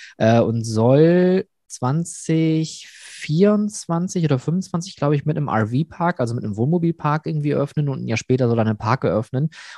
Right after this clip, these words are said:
und hat ein Budget von zwei Milliarden U-S-Dollar. Ähm,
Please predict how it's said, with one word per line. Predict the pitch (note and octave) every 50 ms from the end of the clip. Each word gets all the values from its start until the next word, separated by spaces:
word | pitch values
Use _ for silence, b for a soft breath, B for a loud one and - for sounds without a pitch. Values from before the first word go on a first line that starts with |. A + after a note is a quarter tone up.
| B _
und | A#2+ A#2
hat | -
ein | C#3 C#3+ C#3 B2+ A#2+
Budget | B2 B2 A2+ A#2 A2+ B2 D#3 E3
von | - - C3+ C3 C3+ C3+
zwei | - - - - G2+ G#2+ C3 E3 F#3 G3+ G3 - _ _ -
Milliarden | A2+ A2 G#2 G#2+ G#2+ G#2+ F#2 G#2 A#2+ C3+ C#3 C3 A#2+ A2+ B2+ C3 C3+ C#3 C#3 C3 - b b b b b _ _ A#2+
U-S-Dollar. | A2+ - A2+ B2 B2 - - - G2+ G2+ F#2+ F#2 F2 E2+ E2 E2 F2 D#2+ B B B B B B B B B B - _ -
Ähm, | A2+ A2+ G#2+ A2+ A2+